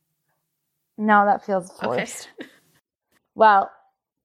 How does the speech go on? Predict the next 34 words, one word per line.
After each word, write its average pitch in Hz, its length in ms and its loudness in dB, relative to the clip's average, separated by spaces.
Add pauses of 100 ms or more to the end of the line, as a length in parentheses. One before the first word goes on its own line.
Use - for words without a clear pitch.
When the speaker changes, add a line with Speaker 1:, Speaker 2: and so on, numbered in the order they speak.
(260)
Speaker 1:
this 285 280 0
week's 311 240 -4
episode, 226 560 0
so 233 80 -10
we 214 60 -4
don't 226 220 0
leave 247 180 -2
our 240 160 2
aunt 226 320 -8
hanging 214 400 -8
any 254 220 -4
longer, 202 520 0
is 214 160 -6
about 262 320 2
Mackinac 240 600 0
Island. 381 460 -2
Speaker 2:
Whoop, 440 560 -12 (100)
whoop. - 60 -20 (420)
Speaker 1:
So 233 340 2
we 320 480 -4 (680)
are, 262 160 2
we're 247 200 2
very 320 280 2
fortunate 247 520 -2
to 226 100 -8
get 220 160 0
to 240 80 -6
visit 208 380 -2
Mackinac 214 520 0
Island. 185 580 -4
Growing 208 340 2
up, 202 260 2 (300)
it 196 180 -4
is 196 320 -2